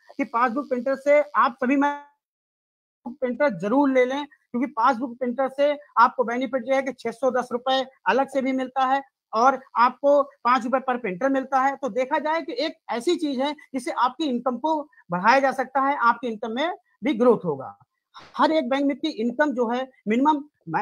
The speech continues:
बीस, बीस हजार तक होनी चाहिए, क्योंकि अब दस हजार और पांच हजार नहीं, बीस हजार पे लेके चलेंगे, क्योंकि घर की आवश्यकताएं बढ़ गई हैं।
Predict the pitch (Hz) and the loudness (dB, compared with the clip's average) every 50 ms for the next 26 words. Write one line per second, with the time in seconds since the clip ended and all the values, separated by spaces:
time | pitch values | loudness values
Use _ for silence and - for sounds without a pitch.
0 | 202 - 175 151 226 240 - 262 185 180 285 320 - - 196 220 240 254 247 330 | -4 -6 -6 -4 -4 -4 -4 -6 -2 0 0 0 -2 -2 0 0 0 2 0 -2
1 | 254 170 190 226 233 226 180 202 180 170 147 - _ _ _ - 226 214 311 - | -2 0 0 0 0 -2 -2 -4 -6 -6 -6 -8 _ _ _ -6 -2 -2 0 2
2 | - 294 233 175 277 294 285 285 254 247 277 294 302 302 302 - 240 262 294 233 | 4 2 2 4 2 2 2 0 0 2 4 4 4 2 0 0 0 0 0 -2
3 | 247 220 233 247 277 262 208 202 220 196 143 - _ _ _ _ _ 151 135 214 | -2 -2 0 0 0 0 0 -2 -4 -4 -6 -10 _ _ _ _ _ -6 0 2
4 | 302 330 - - 220 233 240 247 240 262 240 226 214 233 220 - 202 196 220 247 | 2 2 0 -2 -2 -2 -2 -2 -2 -2 -2 -2 -2 -4 -6 -4 -6 -6 -4 -2
5 | 285 311 311 - _ _ _ 262 233 320 208 156 165 190 202 - 320 330 311 - | -4 -4 -4 -8 _ _ _ -4 -4 -4 -4 -4 -6 -6 -4 -2 -2 -2 -4 -6
6 | _ - - 226 226 226 254 240 240 - 277 302 302 208 254 269 247 220 196 175 | _ -4 -4 -4 -2 -2 -4 -4 2 4 6 6 6 6 4 4 6 4 2 -2
7 | 165 143 131 113 | -4 -6 -10 -16